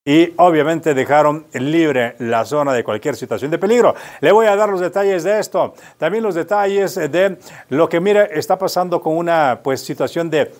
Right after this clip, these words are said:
energía sustentable, energías limpias, paneles solares para bombeo. ¿De qué se trata? ¿Dónde se está llevando a cabo esto? Le voy a dar los detalles y como también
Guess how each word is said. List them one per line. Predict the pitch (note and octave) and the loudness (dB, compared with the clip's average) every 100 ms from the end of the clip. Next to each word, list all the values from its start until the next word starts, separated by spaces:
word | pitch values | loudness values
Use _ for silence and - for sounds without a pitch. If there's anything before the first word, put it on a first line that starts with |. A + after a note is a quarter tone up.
| _ - | _ -2
energía | F#3 G3 F3 G#3 G#3+ G3+ | 2 2 2 2 4 2
sustentable, | D#3+ E3 - D3+ C#3 F3+ F3+ E3 | 0 -6 -2 -2 2 2 4 2
energías | C#3+ C3+ - F#3+ F3+ - - - - | 0 -2 -2 -2 -2 -4 -20 -20 -6
limpias, | C#3 G3 E3 - G2 - | -2 -2 -4 -4 -6 -2
paneles | - A#3 A3 F#3 - | 0 2 2 0 0
solares | E3+ A3 A3 - | 2 4 2 0
para | F3+ E3 | 0 2
bombeo. | E3 D#3+ G#3 F3 - - - _ _ _ | 0 0 0 0 -2 -12 -20 _ _ _
¿De | D#3 F#3 | -2 0
qué | C#4 | 2
se | B3+ A3+ | 2 2
trata? | A3 G3+ F#3 G#2 - | 2 2 0 -6 -6
¿Dónde | A2 D3 A#3 G#3+ F#3 E3+ C3+ | -8 -2 -2 -2 -4 -4 -6
se | - D3 C#3 | -6 -4 -2
está | B2+ - E3 | -4 -4 -2
llevando | D#3+ D#3+ D#3+ D3 C#3 B2+ | -2 -2 -2 -2 -2 0
a | A#2+ | 2
cabo | C#3+ C#3+ G3 | 2 4 2
esto? | F3+ - A#3+ B3 - _ _ _ _ B2 | 2 4 4 2 -6 _ _ _ _ -4
Le | D#3 | 0
voy | A3 G#3+ | 2 4
a | |
dar | G#3 A3 | 2 0
los | G3+ | 0
detalles | F3 F3 G#3+ G3+ F3 - - - - - | -2 0 0 0 -2 -6 -14 -16 -18 -14
y | F#3 | -12
como | E3+ E3+ | -8 -4
también | F3 F3+ G3 | -4 -2 -4